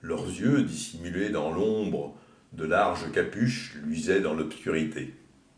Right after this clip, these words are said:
Brrr, terrifiant. Ils ont fouillé la rue jusqu'au croisement. Inutile d'aller plus loin. Il va fatalement tomber sur notre groupe.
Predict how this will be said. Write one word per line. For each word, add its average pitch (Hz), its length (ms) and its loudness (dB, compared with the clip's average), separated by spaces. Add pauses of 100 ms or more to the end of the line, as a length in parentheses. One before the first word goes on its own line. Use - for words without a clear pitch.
(1160)
Brrr, - 680 4 (760)
terrifiant. 101 560 6 (680)
Ils 110 180 8
ont 139 100 12
fouillé 113 220 8
la 101 120 12
rue 120 180 10
jusqu'au - 320 0
croisement. 78 640 2 (1300)
Inutile 92 560 8
d'aller 85 280 10
plus 117 100 10
loin. 95 320 12 (420)
Il - 100 -2
va 85 180 10
fatalement 98 760 10
tomber 98 400 10
sur 90 180 6
notre 90 280 4
groupe. 107 340 8